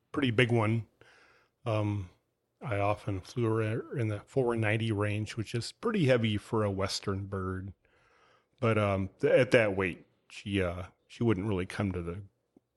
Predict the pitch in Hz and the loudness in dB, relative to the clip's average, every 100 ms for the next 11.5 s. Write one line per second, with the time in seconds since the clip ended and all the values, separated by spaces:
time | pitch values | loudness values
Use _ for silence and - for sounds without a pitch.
0 | _ - 104 95 87 87 92 85 85 90 | _ -2 0 2 0 -4 -8 -8 -8 -8
1 | - 95 - 170 - - - - - - | -12 -14 -12 -12 -12 -10 -10 -6 -6 -4
2 | 101 139 - 123 104 113 120 - 113 117 | -4 -4 -4 -2 -2 0 -2 0 0 0
3 | 110 113 110 - - 113 - - 107 107 | 0 0 -2 -2 -2 -2 -2 0 0 0
4 | 101 98 131 117 90 98 98 - 92 90 | -2 -2 -2 0 -2 -6 -8 -8 -6 -8
5 | - _ _ _ _ _ _ _ _ _ | -12 _ _ _ _ _ _ _ _ _
6 | - 95 92 95 92 _ _ _ _ _ | -8 -6 -4 -8 -14 _ _ _ _ _
7 | _ _ 120 - 139 139 117 107 107 95 | _ _ -18 -6 -2 -2 -2 -2 -2 -6
8 | - - _ _ _ _ _ _ - - | -12 -20 _ _ _ _ _ _ -6 4
9 | 233 202 180 - 147 185 151 101 104 120 | 4 6 4 4 2 2 2 2 2 2
10 | 123 117 120 - 120 127 104 110 123 135 | 2 2 2 4 4 4 2 2 4 2
11 | 135 117 120 101 - | 2 -2 -2 -6 -10